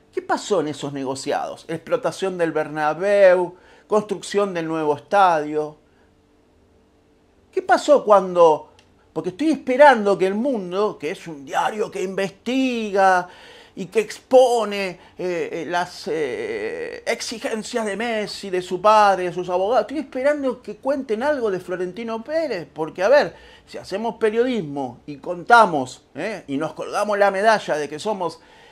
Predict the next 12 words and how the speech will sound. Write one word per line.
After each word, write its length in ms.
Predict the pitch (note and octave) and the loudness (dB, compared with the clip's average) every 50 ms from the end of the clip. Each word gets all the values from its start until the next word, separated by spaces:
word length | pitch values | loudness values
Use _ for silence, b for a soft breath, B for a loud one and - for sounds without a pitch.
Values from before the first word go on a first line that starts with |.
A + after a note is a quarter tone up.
| b b b b - | b b b b -12
los 200 | C3+ C#3 D#3 D#3+ | -10 -8 -8 -6
número 400 | F#3 A3 B3 A#3 A3+ A3 A3 A#3+ | -4 -4 -2 0 0 2 2 4
uno 240 | B3+ B3 A3 F3+ E3+ | 4 4 4 2 0
haciendo 420 | E3+ E3+ - A#3+ B3 A3+ G#3 F3 | -2 0 2 2 2 2 0 0
periodismo 460 | E3 E3 D3+ D3+ F#3 B3 B3+ A#3+ A3+ | 0 0 0 2 2 0 0 0 -2
de 80 | G#3 A#3+ | 0 0
investigación, 920 | C4+ B3 B3+ B3 B3+ C#4+ C#4+ C#4+ C#4 C#4 - C4 B3 A3 A#3 C4 C4 - - _ _ _ _ _ _ _ _ _ _ _ _ _ _ _ | 0 0 -2 -2 -4 0 2 2 2 4 4 6 6 6 6 4 0 -8 -14 _ _ _ _ _ _ _ _ _ _ _ _ _ _ _
hay 120 | - F4 - | 4 4 4
que 100 | - F#4+ | 6 6
investigarlos 640 | E4+ E4+ C#4+ C4+ - A#3 A3+ B3 A3+ A3 G3+ - G3+ | 6 6 4 4 2 2 4 4 4 4 2 2 2
a 120 | G3+ A#3 | 2 4
todos. 440 | - G#4+ A4 G#4 E4+ A3+ D3 A#2 | 4 6 6 6 6 6 4 2